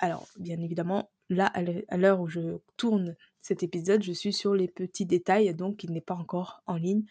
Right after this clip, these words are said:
mais vous l'aurez quand même, euh, je le réintégrerai en tout cas sur le descriptif de cet épisode. Alors, c'est parti pour l'épisode, euh, du jour. Alors là, en fait, je, j'essaye un peu de remonter dans mes souvenirs, euh, quand j'ai, quand j'ai scripté en tout cas cet épisode,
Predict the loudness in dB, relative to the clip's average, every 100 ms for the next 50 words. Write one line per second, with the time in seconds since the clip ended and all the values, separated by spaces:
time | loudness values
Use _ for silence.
0 | _ _ _ -2 2 4 2 -2 -2 -4
1 | -4 -4 -6 -8 _ -8 -6 -6 -6 -6
2 | -4 -2 -2 -4 -6 -4 -6 -6 -6 -4
3 | -4 -4 -4 -4 -6 -6 -6 -4 -4 -10
4 | _ _ _ 0 2 2 0 0 0 -4
5 | -6 -10 _ _ _ 4 6 6 2 2
6 | 2 2 0 2 2 2 2 2 2 0
7 | -2 0 0 0 -2 -4 -8 _ -6 -4
8 | 4 4 4 2 -2 -2 -2 -2 2 4
9 | 6 8 8 8 4 2 4 4 4 2
10 | 4 4 6 6 8 6 4 -2 -4 -2
11 | -2 2 2 0 0 0 0 -2 -2 -4
12 | 0 0 0 -2 0 0 -2 -2 -2 -2
13 | 0 0 -2